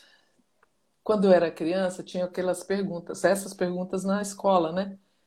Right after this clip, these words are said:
"O que você vai ser quando crescer", né? Aí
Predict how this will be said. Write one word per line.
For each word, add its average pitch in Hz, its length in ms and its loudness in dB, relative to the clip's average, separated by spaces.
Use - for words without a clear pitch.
"O - 20 -20
que 302 100 -2
você 370 220 2
vai 240 160 2
ser 180 240 0
quando 156 220 -8
crescer", 147 500 -4
né? 190 320 -2
Aí 202 360 6